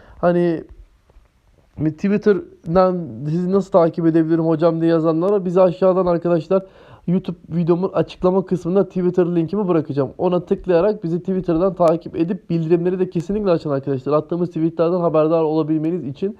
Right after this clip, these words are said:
YouTube kanalımıza abone olun. YouTube kanalımızın bildirimini açın arkadaşlar. Her gün video atmaya çalışıyorum. Elimden geldiğince Dogecoin ile ilgili. Lütfen bizi takip edin.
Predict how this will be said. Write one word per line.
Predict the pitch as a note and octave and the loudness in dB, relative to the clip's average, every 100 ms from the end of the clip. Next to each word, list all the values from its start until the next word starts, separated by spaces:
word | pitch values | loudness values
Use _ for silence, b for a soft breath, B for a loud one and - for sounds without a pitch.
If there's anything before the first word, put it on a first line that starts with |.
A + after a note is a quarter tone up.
| B B B B | B B B B
YouTube | F3 G3+ F3+ | 0 2 0
kanalımıza | F3+ F3 D#3+ D#3 D3+ | 0 0 0 0 2
abone | D3 D3 E3 | 2 2 2
olun. | F#3+ F3+ F#3 | 2 2 0
YouTube | E3+ E3+ E3 | -2 -2 -2
kanalımızın | F3 E3+ E3 D#3+ D3+ | 0 0 0 0 0
bildirimini | D3+ D#3 D#3+ D#3+ | 0 0 0 -2
açın | - E3+ F#3 | -2 -2 0
arkadaşlar. | F3 D#3 D#3+ D#3 F3+ F3 - _ _ _ _ _ | -2 0 -2 -2 -4 -6 -10 _ _ _ _ _
Her | - F#3+ G3 | -4 4 4
gün | F3+ F3+ | 4 -2
video | E3 F3 | 2 2
atmaya | E3+ E3 E3 | 2 0 0
çalışıyorum. | E3 D3+ D3+ D#3 D#3+ | 0 -2 -2 -2 -2
Elimden | D3+ D3+ D#3 D#3+ D#3 | -2 -2 0 -2 0
geldiğince | D3+ D#3+ D#3+ D#3 | 0 0 0 0
Dogecoin | D#3 D#3 - D3+ D3+ | 0 -2 0 0 0
ile | C#3+ C#3 | 0 -2
ilgili. | C3+ D#3+ E3 B B B B B | 0 -2 -4 B B B B B
Lütfen | F3+ E3+ F#3 E3 | -4 2 4 4
bizi | D#3+ D#3+ E3+ - | 2 2 0 0
takip | E3+ D#3 D3+ E3 | 4 4 4 -2
edin. | D3 E3+ | -2 -2